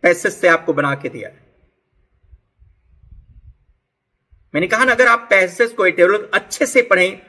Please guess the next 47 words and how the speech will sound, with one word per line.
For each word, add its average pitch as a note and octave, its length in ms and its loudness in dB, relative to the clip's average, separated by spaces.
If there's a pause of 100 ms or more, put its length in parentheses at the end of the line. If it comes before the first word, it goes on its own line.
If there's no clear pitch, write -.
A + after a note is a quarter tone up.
(140)
तो E3 60 -6
धीरे A3+ 300 -6
धीरे G#3+ 440 -6
आपको D#3+ 280 -4
धीरे E3+ 200 -4
समझ D#3+ 380 -4
में D3+ 80 -4
आ C3+ 120 0
जाएगा। A2+ 380 -6 (760)
जो D3 120 -6
बच्चे D#3+ 220 -4
समझ G3+ 380 -2
रहे F#3 160 2
हों D3 220 -2 (320)
वो D3+ 100 -4
समझ F#3+ 340 0
गए F#3+ 100 4
होंगे D#3+ 320 -2
कि - 520 -10
इसका E3+ 200 0
आंसर A#3 500 -2 (480)
पी C#4+ 120 0
क्यू B3+ 240 -2
आर G3+ 180 6
एस G3+ 160 -8
तो G3+ 80 -2
होगा E3+ 260 0
नहीं, F3 200 -2 (360)
क्योंकि A#3 200 -6 (320)
P D4 160 6
कभी B3+ 280 0
पहले A#3 300 0
आ F#3 180 0
ही A3+ 100 0
नहीं A3 140 -6
सकता F3+ 300 -4
है C3 240 -2
than F#3+ 380 2 (380)
four D3+ 260 2
times। A#2+ 400 -6 (100)
तो B3 500 -2
हम B3+ 340 -2
ये F#3 240 -2
वाला C4+ 180 4
जो G3 160 -4
matter D#3+ 460 0
है A#3 80 -2